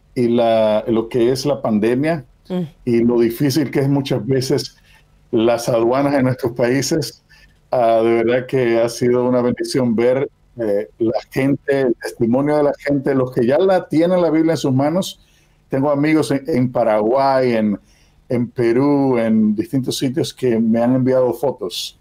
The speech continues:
Speaker 1: Ayer me envió un pastor desde Quito, Ecuador, ah, con la Biblia ya en las manos, luego de esperarla por casi dos meses. Y de verdad que escuchar los testimonios ha sido, ha sido de mucho agrado, de mucha bendición para nosotros.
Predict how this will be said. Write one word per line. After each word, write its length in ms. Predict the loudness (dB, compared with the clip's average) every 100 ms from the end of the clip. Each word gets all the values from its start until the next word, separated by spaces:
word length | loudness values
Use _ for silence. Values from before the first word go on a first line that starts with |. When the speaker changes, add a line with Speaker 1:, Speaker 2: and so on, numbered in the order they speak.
| _
Speaker 1:
Ayer 240 | -2 0 0
me 120 | 0
envió 280 | 2 2 2
un 220 | 0 -2
pastor 420 | -4 -4 -2 0
desde 380 | 0 0 -2 -4
Quito, 440 | -2 -2 0 -2
Ecuador, 600 | -2 -2 0 2 0 -2 -10 _ _ _ _ _
ah, 300 | -2 0 0 -4
con 180 | -4 -4 0
la 60 | 0
Biblia 300 | 2 2 2
ya 120 | 0
en 40 |
las 140 | 0 0
manos, 400 | 0 0 0 0
luego 260 | 0 0
de 60 | -2
esperarla 480 | -2 -2 0 0 -2
por 260 | -6 -6 -4
casi 240 | -4 0
dos 180 | 0 0
meses. 540 | 0 0 -2 -6 -6 -10 _ _ -20 _ -2
Y 60 |
de 60 | 0
verdad 360 | 2 2 0
que 240 | 0 -2 0
escuchar 440 | -2 -4 -4 -2
los 160 | 0 -2
testimonios 520 | -4 -2 0 0 -2
ha 40 |
sido, 440 | -2 -2 0 0 -2 _ _ -20 -20 _
ha 120 | -10
sido 680 | -4 0 2 2 2 0 -4
de 180 | -6 -2
mucho 460 | 0 0 -2 -4 -2
agrado, 420 | 0 0 2 2
de 60 | 0
mucha 360 | 0 -2 -2
bendición 380 | 0 0 -2 -4
para 160 | -2 -2
nosotros. 480 | -2 -4 -4 -6